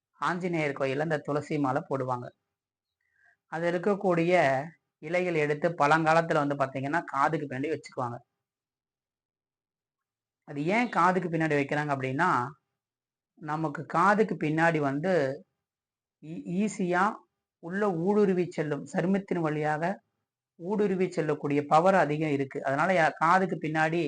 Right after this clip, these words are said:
எப்பயாவது தலைவலி வந்துச்சுன்னா அந்த மருந்து போடுவாங்க. அது ஏன் அப்படின்னா சீக்கிரம் குணமாவதற்கு. அதனால காதுக்கு பின்னாடி இந்த துளசியை கொண்டு போய் வைக்கும் பொழுது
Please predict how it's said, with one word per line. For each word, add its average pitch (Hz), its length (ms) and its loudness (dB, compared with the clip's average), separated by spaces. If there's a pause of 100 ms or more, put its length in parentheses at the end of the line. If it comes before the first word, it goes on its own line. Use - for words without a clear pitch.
(800)
எப்பயாவது 165 360 -2
தலைவலி 185 420 6
வந்துச்சுன்னா 156 500 0 (400)
அந்த 147 300 -4
மருந்து 175 340 2
போடுவாங்க. 139 420 0 (440)
அது 147 140 -8
ஏன் 180 140 0
அப்படின்னா 175 300 -2
சீக்கிரம் 190 320 0
குணமாவதற்கு. 151 600 0 (1040)
அதனால 160 260 2 (140)
காதுக்கு 208 540 4
பின்னாடி 170 420 2 (100)
இந்த 147 180 -4 (120)
துளசியை 208 420 0
கொண்டு 156 220 -4
போய் 160 100 0
வைக்கும் 143 300 -2
பொழுது 123 400 -4